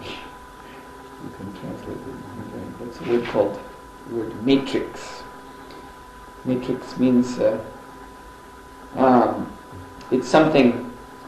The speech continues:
of a part-, you know, like a container of a particular shape.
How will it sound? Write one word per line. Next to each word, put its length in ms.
of 160
a 60
part-, 340
you 80
know, 140
like 140
a 60
container 640
of 120
a 40
particular 400
shape. 500